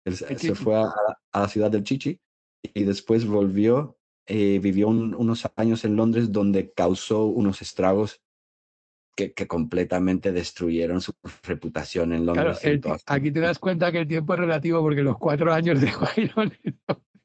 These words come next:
Speaker 1: Los cuatro años fueron como cincuenta de cualquier otro inglés en Londres porque, eh, la, la lió pardísima, ¿no? Fue, estuvo, em,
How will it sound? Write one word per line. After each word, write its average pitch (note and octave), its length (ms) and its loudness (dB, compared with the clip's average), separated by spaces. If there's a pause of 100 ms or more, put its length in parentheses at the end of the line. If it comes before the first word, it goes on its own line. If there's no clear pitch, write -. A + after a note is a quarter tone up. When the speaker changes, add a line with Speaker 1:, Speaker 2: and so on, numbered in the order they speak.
(400)
Speaker 1:
Los G2 120 -6
cuatro G#2 320 2
años A#2+ 240 4
fueron B2+ 220 4
como A#2 340 4
cincuenta A2 640 2
de G#2 120 0
cualquier G#2 300 0
otro G#2+ 180 0
inglés G#2+ 280 0
en G2 120 2
Londres G2+ 420 2
porque, D#2 600 -4
eh, A1+ 200 -12
la, D2 200 -10
la E2+ 140 -4
lió E2 300 0
pardísima, E2+ 720 0
¿no? A2 280 0
Fue, F#2 500 0
estuvo, F2+ 460 -2
em, F2+ 360 0